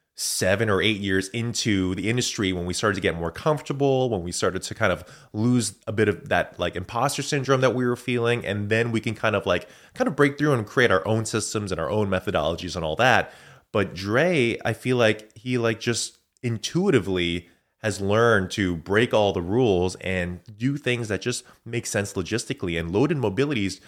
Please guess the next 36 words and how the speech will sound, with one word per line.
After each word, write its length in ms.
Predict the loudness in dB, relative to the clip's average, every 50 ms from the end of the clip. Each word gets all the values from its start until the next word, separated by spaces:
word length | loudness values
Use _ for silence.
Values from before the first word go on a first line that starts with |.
| -20 -20 -20 -6 -4
it 80 | -2
just 200 | 0 0 -2 0
makes 160 | 0 -2 -2
so 140 | 0 0 0
much 160 | 0 0 -2
sense, 240 | -2 -2 -2 -2 -2
especially 560 | -2 -4 -6 -4 -4 -4 -2 -2 -4 -2 0
within 380 | 0 0 0 0 -2 -2 -2 0
the 100 | -2 -4
confines 720 | -6 -6 -6 -2 -2 -2 -4 -2 -4 -2 -2 -2 -2 -4
of 240 | -2 -2 -2 -2 -2
a 320 | -2 -2 -2 -2 -4 -6 -8 -12 -20 -20 _
one-hour 540 | -12 -2 2 2 2 4 2 2 2 0 0
training 300 | -2 -2 -2 -2 -2 -4
session. 440 | -4 -4 -4 -4 -4 -8 -12 -12 -14 -16 _ -20 -20 -20 -6
Like, 160 | -4 -4 -4 0
personal 380 | 0 0 0 2 2 0 0
trainers, 580 | 0 2 0 2 4 4 4 2 2 0 -2 -6 -10 _ _ _ _ _ _ _ _ _ _ _ _ _
you 100 | -4 2 2
know, 100 | 2 2
you 160 | 2 0 -2
do 160 | 2 4 4
have 160 | 4 4 2
a 20 | 4
one-hour 380 | 4 4 4 6 4 4 4
training 240 | 2 0 -2 -2 0
session, 320 | 0 0 0 0 0 -2
but 220 | 2 2 2 2 2
in 160 | 0 0 2
the 60 | 0 0
back 280 | 2 0 0 0 -2
of 80 | -4 -4
the 60 | -4
personal 340 | -2 -2 -2 -2 0 -4 -4
trainer's 340 | -2 -2 -4 -2 -2 -4 -2
mind, 440 | -2 0 0 2 0 0 -2 -4 -8